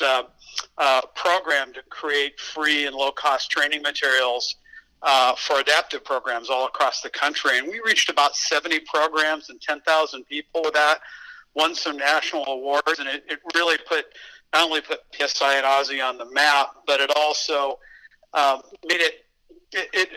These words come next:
it also showed that we were much more than, uh, being about, uh, teaching alpine skiing. And, and that's probably, you know, when we started, it was an alpine skiing,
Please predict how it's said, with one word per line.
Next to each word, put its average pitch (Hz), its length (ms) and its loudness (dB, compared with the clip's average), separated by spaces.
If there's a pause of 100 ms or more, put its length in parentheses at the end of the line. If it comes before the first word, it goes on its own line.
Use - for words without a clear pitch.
it 185 180 2
also 190 260 0 (100)
showed 170 260 0
that 160 120 -2
we 156 140 -2
were 147 180 -2 (120)
much 156 260 0
more 147 320 0
than, 139 180 -2 (280)
uh, 135 280 2
being 143 240 0
about, 131 340 2 (180)
uh, 131 340 2
teaching 147 320 -4
alpine 135 440 0
skiing. 131 540 0
And, 120 120 -8 (180)
and 135 220 -2 (480)
that's 165 220 0
probably, 156 400 -2
you 156 80 -8
know, 151 100 -6
when 151 140 -6
we 139 100 -10
started, 156 420 -2
it 208 100 -2
was 151 140 -8
an 151 80 -6
alpine 147 440 0
skiing, - 240 -8